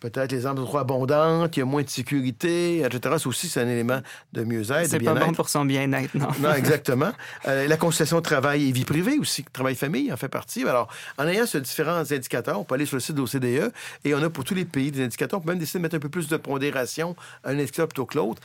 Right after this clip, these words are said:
Speaker 1: Ça permet de comparer un peu les pays. Alors, le Canada fait un peu mieux que les États-Unis en général à cet égard-là. Notamment la sécurité, c'est une chose, et quelque chose à laquelle les États-Unis font mieux, mais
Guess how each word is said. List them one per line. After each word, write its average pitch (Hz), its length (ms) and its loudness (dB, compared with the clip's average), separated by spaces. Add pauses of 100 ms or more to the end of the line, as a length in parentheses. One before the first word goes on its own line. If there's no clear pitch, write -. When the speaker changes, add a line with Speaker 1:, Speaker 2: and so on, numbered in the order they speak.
(140)
Speaker 1:
Ça - 140 -2
permet 175 180 0
de 160 80 2
comparer 160 600 2
un 123 100 2
peu 143 180 0
les 127 120 0
pays. 113 260 -6 (340)
Alors, 123 120 -2
le 131 40 0
Canada 165 380 2
fait 170 180 4
un 160 60 4
peu 151 160 0
mieux 165 100 2
que 160 100 -2
les 139 60 0
États-Unis 139 360 -2
en 135 80 0
général 123 360 -4
à 107 60 -10
cet - 160 -10
égard-là. 117 440 -2 (220)
Notamment 117 240 -4
la 117 80 -2
sécurité, 185 520 -4
c'est 139 120 -4
une 131 100 -6
chose, 143 360 -6
et 113 60 -6 (320)
quelque - 60 -20
chose - 120 -10
à 156 60 -2
laquelle 147 160 -2
les 127 80 -4
États-Unis 135 240 -4
font 127 180 -2
mieux, 131 240 -4
mais 127 160 -6